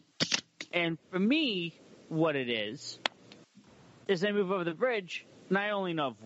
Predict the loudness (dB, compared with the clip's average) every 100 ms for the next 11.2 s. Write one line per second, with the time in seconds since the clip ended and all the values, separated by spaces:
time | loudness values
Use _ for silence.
0 | -2 0 0 -2 -2 -4 -6 -10 -16 -12
1 | -4 -2 -2 -4 -4 -2 -4 -8 -6 -4
2 | -2 -4 -6 -8 -4 -4 -6 -14 -20 -20
3 | -20 -20 -20 -20 _ _ -4 -4 -20 _
4 | _ -2 -2 -2 -8 -4 -4 -2 -2 -2
5 | -2 0 -2 0 0 2 0 -4 _ -6
6 | 0 0 0 -2 -2 -2 -2 -4 -10 -8
7 | -4 -6 -8 -16 -10 -4 -2 0 0 0
8 | -2 -2 -2 -2 -2 -2 -2 -2 -2 -4
9 | -2 0 2 0 -2 -4 -8 -10 -12 -6
10 | 0 2 2 -2 -2 -4 -2 0 2 2
11 | 0